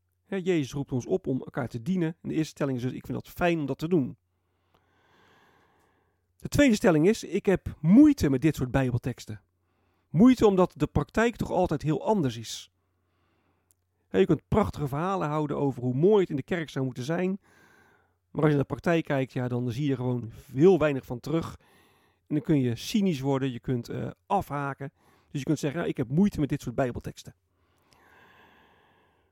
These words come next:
Stelling drie. "Ik voel mij meer een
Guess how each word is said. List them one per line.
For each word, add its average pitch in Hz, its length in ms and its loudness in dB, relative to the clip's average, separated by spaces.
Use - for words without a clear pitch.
Stelling 214 420 6
drie. 208 280 6
"Ik - 180 2
voel 247 160 6
mij 208 140 8
meer 185 240 6
een 135 100 2